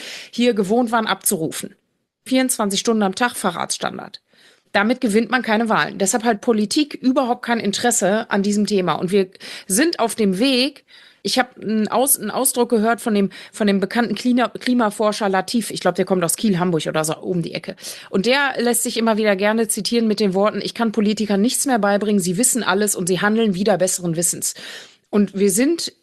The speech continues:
in, nach meiner Überzeugung, sind wir in der Gesundheitsversorgung auf dem gleichen Weg.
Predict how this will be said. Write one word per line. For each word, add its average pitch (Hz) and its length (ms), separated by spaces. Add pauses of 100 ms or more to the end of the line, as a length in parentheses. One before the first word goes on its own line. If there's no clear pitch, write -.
(220)
in, 202 280
nach 185 200
meiner 240 320
Überzeugung, 156 640 (420)
sind 208 220
wir 202 240 (160)
in 208 80
der 190 100
Gesundheitsversorgung 180 800
auf 175 120
dem 185 120
gleichen 180 320
Weg. 139 300